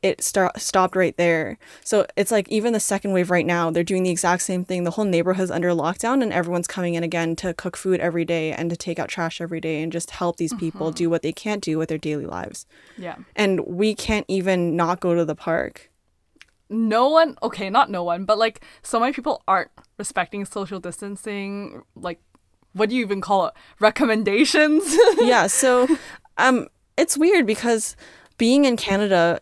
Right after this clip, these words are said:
Speaker 1: Toronto and Montreal are our biggest cities, which means they're most at risk. But I personally know people who have had twenty plus people gatherings.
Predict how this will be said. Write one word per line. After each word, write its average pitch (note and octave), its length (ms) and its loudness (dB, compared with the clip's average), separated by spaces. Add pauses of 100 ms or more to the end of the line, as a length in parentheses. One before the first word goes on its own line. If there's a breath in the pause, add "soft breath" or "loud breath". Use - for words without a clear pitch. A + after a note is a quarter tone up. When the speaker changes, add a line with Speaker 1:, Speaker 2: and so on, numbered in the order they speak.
Speaker 1:
Toronto G#3+ 400 2
and A#3+ 120 4
Montreal F#3+ 480 0
are F#3+ 180 2
our F3+ 80 4
biggest F#3 340 0
cities, F3+ 360 -2
which - 340 -8
means F#3+ 260 0
they're G3 120 2
most F#3 240 0
at E3 140 -2
risk. G#3+ 600 0 (600)
But G3+ 240 4 (400)
I A3+ 140 6
personally B3+ 380 0
know A3+ 140 2
people G#3+ 320 0
who F#3+ 60 -2
have F3+ 140 0
had F#3+ 200 -2
twenty G3 320 -2
plus - 540 -4
people F#3 440 0 (220)
gatherings. E3 840 -2